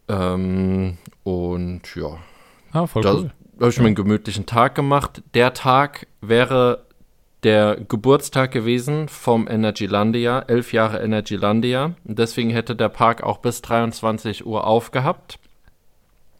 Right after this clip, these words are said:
Speaker 1: Ich
Speaker 2: Aber
Speaker 1: bin aber tatsächlich früher gegangen, weil ich wollte gerne das Länderspiel Schweden-Deutschland gucken, der Frauen-E M.
Speaker 2: Ja, ja, ja.
Speaker 1: Oh, das hätte ich mir auch sparen können.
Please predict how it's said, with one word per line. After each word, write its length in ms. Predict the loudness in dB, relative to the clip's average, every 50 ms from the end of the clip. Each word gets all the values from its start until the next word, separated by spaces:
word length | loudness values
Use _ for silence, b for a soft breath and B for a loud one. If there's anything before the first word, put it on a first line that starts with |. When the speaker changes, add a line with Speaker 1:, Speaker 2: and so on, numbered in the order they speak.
| _ _ -18
Speaker 1:
Ich 120 | -10 -6
Speaker 2:
Aber 100 | 0 2
Speaker 1:
bin 200 | 4 4 4 2
aber 260 | 0 0 0 0 0
tatsächlich 560 | -2 -4 -4 -2 -2 -2 -2 -4 -8 -12 -12
früher 320 | -10 -6 -4 -2 -2 -2 -2
gegangen, 640 | -4 -6 -2 2 2 4 4 2 2 0 -2 -4 B B B B B B B B B _
weil 320 | 4 6 6 6 6 4 0
ich 200 | -4 -6 -6 0
wollte 360 | 2 4 4 4 2 -2 -8
gerne 600 | -4 0 2 4 4 4 4 4 2 2 2 -2 b b b b b b b b _
das 420 | 2 4 6 6 4 2 -2 0
Länderspiel 880 | 2 2 4 4 2 2 0 -2 -6 -8 -6 -4 -2 -2 -2 -4 -6 -10 -12
Schweden-Deutschland 1160 | -14 -14 -8 -2 -2 0 0 0 0 2 4 4 2 2 0 -4 -4 -4 -4 -4 -6 -8 -14 -20 _
gucken, 520 | -8 -6 -6 -4 -2 -2 0 0 0 -2 -4 _ _ _ _ _ _ 0
der 160 | 0 0 0
Frauen-E 800 | -2 0 2 2 4 4 2 0 -2 -4 -8 -12 _ -8 -8 -4
M. 120 | 0 0 2
Speaker 2:
Ja, 240 | 2 2 2 0 -2 -2
ja, 200 | 0 0 0 2
ja. 200 | 0 -2 -2 -4 B B B B B B B B B B B B B B -2 _
Speaker 1:
Oh, 100 | 8 8
das 200 | 8 8 6 2
hätte 100 | -2 -4
ich 100 | -2 -2
mir 80 | 0 2
auch 120 | 2 0
sparen 340 | -2 -2 0 0 2 2 2
können. 320 | 0 0 -2 -2 -4 -8